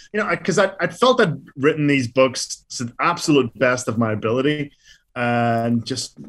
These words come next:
but nobody wanted to buy them. So I, I was, I was pretty,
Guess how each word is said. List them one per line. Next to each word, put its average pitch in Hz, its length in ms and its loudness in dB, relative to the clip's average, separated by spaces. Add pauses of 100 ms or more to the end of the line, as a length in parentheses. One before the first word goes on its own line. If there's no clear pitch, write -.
but 120 140 -8
nobody 131 480 -2
wanted 113 360 -4
to 107 120 -2
buy 104 400 -6
them. 156 220 -8
So 117 400 -2
I, 143 480 -4
I 160 60 -4
was, 175 300 -2
I 165 40 -6
was 147 160 -6
pretty, 147 260 -6